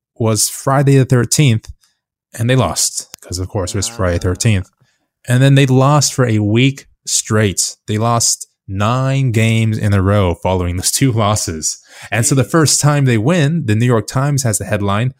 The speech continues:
Speaker 1: "The Mets do it at last." Do what? Win a game.
Speaker 2: So you're telling me it took them nine, they started their franchise history oh and nine?
Speaker 1: Oh and nine, yeah. And I think at some point they were, like, three and twenty-one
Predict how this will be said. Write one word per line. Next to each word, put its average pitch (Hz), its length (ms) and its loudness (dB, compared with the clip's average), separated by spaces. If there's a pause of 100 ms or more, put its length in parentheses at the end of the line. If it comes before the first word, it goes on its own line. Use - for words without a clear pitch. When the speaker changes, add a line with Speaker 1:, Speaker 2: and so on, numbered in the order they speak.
(120)
Speaker 1:
"The 156 80 -2
Mets 233 340 -2
do 170 220 0
it 240 80 -2
at 214 80 -6
last." 240 560 -2 (400)
Do 107 180 -2
what? 196 460 -2 (280)
Win 247 200 -2
a 233 80 0
game. 90 400 -2 (320)
Speaker 2:
So - 160 -14
you're 160 100 -8
telling 190 300 -4
me 151 140 -8
it 123 140 -6
took 135 200 -8
them 120 220 -8
nine, 117 320 -6
they 117 120 -4
started 127 360 -4
their 120 120 -2
franchise 113 640 -6
history 113 440 -10
oh 110 140 -6
and 110 140 -10
nine? 110 420 -14 (280)
Speaker 1:
Oh 117 140 0
and 113 80 2
nine, 95 200 0
yeah. 85 180 -4 (300)
And 120 120 0
I 123 80 2
think 190 300 -4
at 139 120 0
some 117 180 0
point - 300 -2
they 113 120 2
were, 113 120 2
like, 92 280 0
three - 580 -6
and 113 140 -2
twenty-one 113 640 0